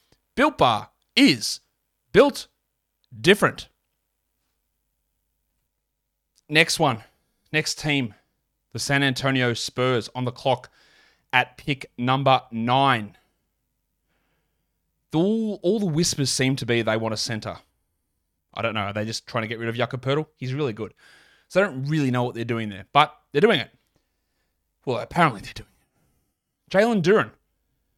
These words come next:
is what I expect to happen at pick nine. What I would do, 'cause in my draft he's fallen down,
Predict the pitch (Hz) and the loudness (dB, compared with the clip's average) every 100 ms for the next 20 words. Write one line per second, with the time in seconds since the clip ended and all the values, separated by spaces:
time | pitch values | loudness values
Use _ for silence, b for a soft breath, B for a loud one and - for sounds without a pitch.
0 | _ _ _ - 135 139 123 - - 165 | _ _ _ -8 0 2 2 0 2 2
1 | 160 160 151 151 151 139 156 139 147 190 | 2 0 0 2 0 -2 -6 -2 0 2
2 | 277 _ _ _ _ _ _ _ 120 139 | 0 _ _ _ _ _ _ _ 2 6
3 | 208 233 180 285 311 _ 113 113 139 165 | 6 6 2 2 0 _ -6 0 4 4
4 | 151 135 - 113 - 147 156 127 208 | 4 2 0 -4 0 2 2 0 -2